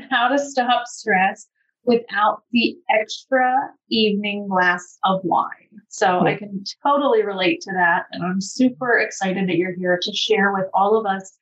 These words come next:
Speaker 1: moms that are obviously moms, business owners,
Speaker 2: Mm-hmm.
Speaker 1: teachers, housekeepers, financial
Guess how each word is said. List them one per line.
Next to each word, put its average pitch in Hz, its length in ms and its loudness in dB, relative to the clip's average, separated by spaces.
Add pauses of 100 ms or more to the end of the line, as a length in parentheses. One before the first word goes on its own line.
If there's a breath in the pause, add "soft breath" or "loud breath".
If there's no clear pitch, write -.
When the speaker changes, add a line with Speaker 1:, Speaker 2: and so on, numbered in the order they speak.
(380)
Speaker 1:
moms 220 640 -2
that 202 160 2
are 196 280 -4 (160)
obviously 196 560 -2
moms, 190 600 0
business 190 400 0
owners, 190 680 -4 (300)
Speaker 2:
Mm-hmm. 214 220 2
Speaker 1:
teachers, 196 580 -2 (880)
housekeepers, 208 1040 -2
financial 196 840 0